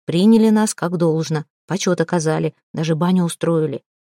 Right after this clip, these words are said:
Не такую, как у нас, но грязь себя мы в пару все же соскоблили.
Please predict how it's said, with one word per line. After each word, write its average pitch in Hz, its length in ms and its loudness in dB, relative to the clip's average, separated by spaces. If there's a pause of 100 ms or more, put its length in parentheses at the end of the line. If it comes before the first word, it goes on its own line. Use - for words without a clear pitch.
Не 165 80 0
такую, 269 300 0
как 185 180 -4
у 185 40 0
нас, 170 240 -2
но 143 100 -4
грязь 185 260 2
себя 202 320 0
мы 208 140 2
в - 100 -10
пару 196 300 0
все 180 240 -2
же 202 80 -2
соскоблили. 160 720 -4